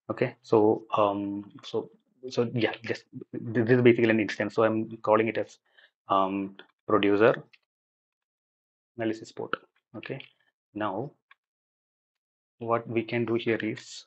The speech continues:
um, producer analysis port equal to new of, then what are the things we have to pass here? We have to pass the string name here, and then we have to pass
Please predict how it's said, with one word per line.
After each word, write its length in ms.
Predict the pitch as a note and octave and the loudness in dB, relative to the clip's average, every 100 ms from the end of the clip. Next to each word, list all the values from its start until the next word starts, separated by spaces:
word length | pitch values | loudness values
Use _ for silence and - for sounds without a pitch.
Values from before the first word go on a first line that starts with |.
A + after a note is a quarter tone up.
| C3 | -10
um, 580 | G#2 G2+ G2+ G2+ G2+ G2 _ _ - | -8 -6 -6 -8 -10 -16 _ _ -6
producer 380 | A2 G#2+ G#2+ A2+ | -2 0 0 -2
analysis 460 | G#2+ G#2+ G#2+ A#2 _ | -4 -6 -8 -10 _
port 300 | B2 D#3 D#3 - - _ A#2+ | -2 -2 -4 -20 -20 _ -4
equal 260 | G#2 - | -2 -4
to 100 | G2 | -6
new 220 | G2 G#2 | -4 -2
of, 320 | C3+ A2 A2 - - _ _ _ _ | 0 2 0 -4 -20 _ _ _ _
then 140 | A2+ G#2 | -4 0
what 180 | G#2+ A2+ | 0 0
are 140 | A2 | -4
the 60 | - | -4
things 240 | A2+ - | -8 -6
we 80 | G#2 | -6
have 160 | G#2+ | -4
to 80 | G#2+ | -6
pass 320 | - F#2+ - | -8 -10 -10
here? 240 | - G2+ G2 - _ _ - - | -8 -8 -8 -16 _ _ -20 -2
We 80 | G#2+ | 2
have 200 | G#2 G#2+ | 4 4
to 60 | A2 | 2
pass 280 | - G#2 - | 2 2 2
the 80 | A2 | -8
string 280 | - G2+ | -6 -6
name 200 | G2+ G#2+ | -6 -6
here, 280 | G#2+ G#2+ D3 - _ _ _ _ _ _ _ _ _ _ _ - | -4 -4 -4 -8 _ _ _ _ _ _ _ _ _ _ _ -8
and 320 | G#2 F#2+ G2 G2 F2 | -6 -6 -6 -6 -2
then 320 | G2+ A#2 D3 _ - | -2 -2 -8 _ -12
we 140 | A2 G2 | -8 -6
have 180 | G2+ | -6
to 100 | - | -6
pass 360 | A2 - G#2 | -8 2 2